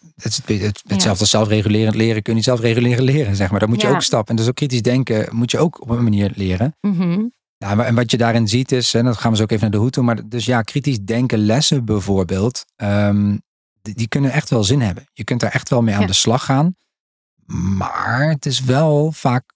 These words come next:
Speaker 1: om, mede vanwege die kennis, wel contextgebonden.
Speaker 2: Mhm.
Speaker 1: Die kennis, eh, kritisch denken binnen, nou, pakken we even weer wiskunde, is echt weer heel anders dan binnen bijvoorbeeld biologie.
Speaker 2: Ja.
Speaker 1: Daar heb je gewoon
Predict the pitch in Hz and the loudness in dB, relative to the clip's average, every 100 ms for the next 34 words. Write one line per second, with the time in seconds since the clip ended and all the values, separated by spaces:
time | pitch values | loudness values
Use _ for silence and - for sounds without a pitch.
0 | _ 123 117 120 143 143 120 110 185 262 | _ -2 0 2 2 0 0 2 2 2
1 | 151 131 135 117 117 - 135 160 - 170 | -2 -4 -2 0 0 0 -2 -2 -4 -2
2 | 160 110 - - 92 101 156 120 - - | -2 -2 -4 -4 -4 0 0 0 -2 -8
3 | _ 175 170 160 110 - 131 160 110 117 | _ -10 -6 -2 -2 -2 -4 0 0 0
4 | - - _ 113 107 - 156 165 127 - | -2 -6 _ -4 -4 -4 -6 -4 -4 -2
5 | 135 139 113 95 127 120 104 - _ _ | -2 0 -2 -2 0 0 0 -4 _ _
6 | 90 95 107 104 101 98 95 131 - 104 | -10 -8 -4 -2 0 2 2 0 0 0
7 | 104 - _ _ 120 113 151 - 139 120 | 0 -2 _ _ -14 -4 -4 0 0 2
8 | 123 135 120 107 104 101 98 95 92 117 | 2 2 2 2 0 0 0 -2 0 2
9 | 117 110 - 95 104 98 104 - 214 - | 2 0 -2 -10 -6 -2 0 0 0 -2
10 | _ _ _ - 196 - 143 208 175 143 | _ _ _ -4 -4 -2 -2 -2 -2 0
11 | 147 139 | 0 0